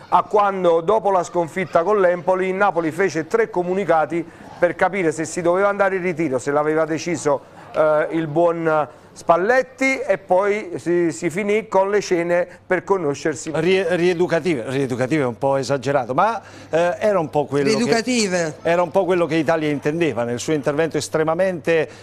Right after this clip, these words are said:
Speaker 2: eh, diplomatico ed effettivo dei fatti. Vedo anche Gerardo Cervone che, eh, viene da Verona, ma in realtà ha origini sannite. Ci sono tifosi storici. Andiamo prima al telefono però, pronto?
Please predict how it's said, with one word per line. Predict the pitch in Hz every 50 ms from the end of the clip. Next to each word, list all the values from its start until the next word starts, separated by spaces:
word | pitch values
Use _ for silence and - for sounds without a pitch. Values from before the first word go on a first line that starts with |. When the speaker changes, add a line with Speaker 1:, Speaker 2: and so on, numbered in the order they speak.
| -
Speaker 2:
eh, | - - 147 147 147 143 143 143 143 139 139 135
diplomatico | 131 151 170 - 180 214 202 185 185 214 160 180 147 143
ed | 156 143
effettivo | 170 - - 180 131 160 160 165
dei | 147 147 135
fatti. | - - 110 101 - -
Vedo | 147 214 208 202
anche | 196 185 160 135 - 139
Gerardo | 117 127 151 175 190 202 180 165 180 165
Cervone | - - 165 160 147 160 190 208 202 190 185 170 - - - - - - -
che, | - - 160 180 190 190 185 180 180 175 170 165 147
eh, | 147 147
viene | 139 147 175 185 175 170 170 160 160
da | 151 156 165
Verona, | 147 165 170 196 196 180 170
ma | 160 160
in | 160 156
realtà | 160 170 160 151 - 165 175
ha | 170
origini | 170 170 160 170 165 131 147 160 165 165 160
sannite. | 139 - 160 160 156 165 175 165 156 135 135 131
Ci | 123 135
sono | 127 165 170 156 - - - -
tifosi | - 175 147 180 214 196 214
storici. | 196 - - 254 254 233 214 - 202 190 -
Andiamo | - 180 180 196 247 269 262 240
prima | 165 208 254 277 269
al | 247 214
telefono | - 233 226 214 196 165 131 151 151
però, | 139 143 135 131
pronto? | 120 - 233 233 185 127 - 110 - - -